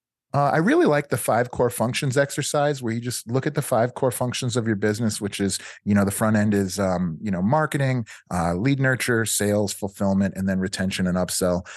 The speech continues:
and just rate those on one to five.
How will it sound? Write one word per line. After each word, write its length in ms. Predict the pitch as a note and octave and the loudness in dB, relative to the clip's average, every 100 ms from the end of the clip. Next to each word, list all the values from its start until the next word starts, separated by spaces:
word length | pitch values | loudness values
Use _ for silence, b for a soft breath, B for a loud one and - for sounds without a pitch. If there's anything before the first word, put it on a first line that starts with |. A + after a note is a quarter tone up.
| B - | B 0
and 160 | C3 | 2
just 200 | D3 D#3+ B2 | 2 0 0
rate 340 | G#2+ A#2 B2+ | 0 0 0
those 340 | D3 C#3+ D3+ C#3+ | 0 2 2 0
on 280 | A#2 A#2 | -2 -2
one 200 | A2+ A#2+ | -2 0
to 80 | A#2 | -2
five. 600 | - A2 G2+ A2 C#3+ C#3+ | -2 -2 0 0 -2 -4